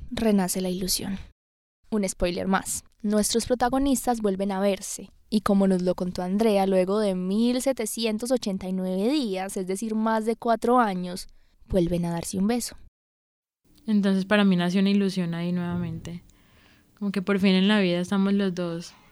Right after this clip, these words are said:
Speaker 2: solteros y aparte te vienes, va a ser posible algo. Eh, y yo no quería alimentar esa, esa posibilidad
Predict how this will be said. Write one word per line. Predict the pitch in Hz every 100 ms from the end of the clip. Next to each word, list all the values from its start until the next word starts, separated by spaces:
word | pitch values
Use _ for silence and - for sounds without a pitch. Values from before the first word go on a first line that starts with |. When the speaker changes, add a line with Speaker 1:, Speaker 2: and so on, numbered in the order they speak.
| _ _
Speaker 2:
solteros | - 208 196 185 202 196 196
y | 208
aparte | 185 175 170
te | 170 180
vienes, | 185 185 180 180 180 175 175
va |
a | 165
ser | 170
posible | 165 190 196 190 180 175
algo. | 170 165 185 180 - _ - _ _ _ _ _ _ _ _ _ - _ _
Eh, | 190 196 190 185 185
y | 208
yo | 202
no | 202
quería | 208 247 247
alimentar | 254 254 220 196
esa, | - 202 185 208 214 214 208
esa | 202 190 208 - _
posibilidad | 208 196 202 185 175 170 190 247